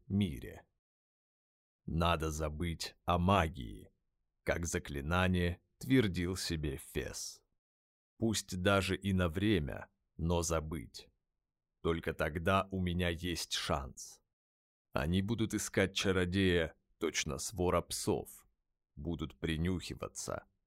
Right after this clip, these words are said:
отыскивая малейший след моего волшебства.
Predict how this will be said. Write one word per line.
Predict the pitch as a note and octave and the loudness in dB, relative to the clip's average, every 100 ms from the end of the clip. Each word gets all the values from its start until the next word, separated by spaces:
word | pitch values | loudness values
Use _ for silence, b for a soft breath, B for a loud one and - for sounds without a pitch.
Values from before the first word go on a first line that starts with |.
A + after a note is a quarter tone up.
| - | -4
отыскивая | F2+ - A2+ - A2+ G#2+ | -2 -2 -4 -4 2 4
малейший | F#2 F#2 E2+ G2+ A2 - A2+ | 4 4 4 2 0 -2 -2
след | - D#2 D2+ D#2 | -4 -2 -2 0
моего | E2 E2 D2 C#2+ | 0 0 0 -2
волшебства. | C#2 D2+ - F#2 - - E2 - | -2 -4 -4 -6 -6 -2 -2 -2